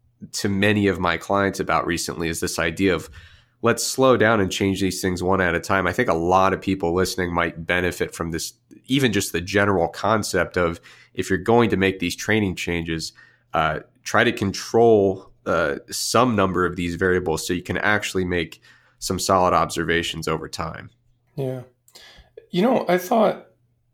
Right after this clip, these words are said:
Speaker 2: n-, kind of one of the, there were a couple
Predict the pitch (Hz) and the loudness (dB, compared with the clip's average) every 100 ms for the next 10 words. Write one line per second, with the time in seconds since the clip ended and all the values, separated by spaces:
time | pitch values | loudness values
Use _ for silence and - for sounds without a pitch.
0 | _ _ _ - 151 - - - - - | _ _ _ -12 -12 -12 -20 -16 -18 -14
1 | - 220 180 165 165 131 123 117 113 - | -4 -2 0 2 2 2 2 2 -2 -14
2 | _ _ _ _ - _ 175 - - 190 | _ _ _ _ -20 _ 0 2 0 0
3 | 135 - - - | -2 -4 -14 -20